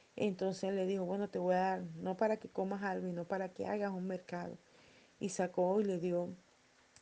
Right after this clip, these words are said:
Y, y él se fue, pero sintió la necesidad de devolverse. Y cuando se devuelve, alcanza a ver dónde el hombre entra al supermercado y él se le va atrás.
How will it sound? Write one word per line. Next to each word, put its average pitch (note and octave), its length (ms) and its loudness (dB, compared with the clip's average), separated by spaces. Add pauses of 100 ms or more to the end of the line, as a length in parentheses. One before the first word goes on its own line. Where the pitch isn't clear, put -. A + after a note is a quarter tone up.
(200)
Y, F#3 420 0 (400)
y G#3+ 120 8
él G3+ 100 10
se B3+ 180 10
fue, B3 380 8
pero G3 260 6
sintió F#3+ 520 0
la G#3 100 2
necesidad G#3+ 500 2
de F#3+ 60 6
devolverse. F#3 720 0 (500)
Y G#3+ 80 0
cuando G#3 240 6
se G#3+ 160 6
devuelve, G3+ 400 8
alcanza G#3+ 520 4
a G#3 40 2
ver G3+ 180 0
dónde G3+ 280 2
el G#3 100 2
hombre G3 380 0
entra G3 220 0
al G3+ 60 -2
supermercado F3+ 800 0
y F#3 60 4
él E3+ 80 2
se - 140 -2
le F#3+ 140 4
va E3+ 120 4
atrás. E3+ 400 -4